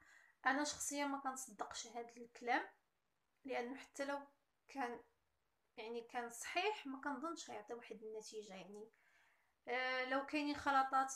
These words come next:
طبيعية كيقوموا بهذه النتيجة صراحة ما محتاجينش الناس يكتشفوا أو يخترعوا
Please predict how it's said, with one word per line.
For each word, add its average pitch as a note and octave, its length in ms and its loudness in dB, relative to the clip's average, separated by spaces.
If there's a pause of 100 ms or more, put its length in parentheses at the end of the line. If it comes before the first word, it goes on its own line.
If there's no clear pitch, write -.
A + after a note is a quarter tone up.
(100)
طبيعية A#3+ 500 -2
كيقوموا B3+ 480 -6
بهذه A3+ 300 -6
النتيجة A#3 500 -8
صراحة B3 420 -4 (340)
ما A#3+ 60 -6
محتاجينش A#3+ 720 -4
الناس A#3 600 -4
يكتشفوا C4+ 1120 -4
أو A#3 140 -2
يخترعوا B3 760 0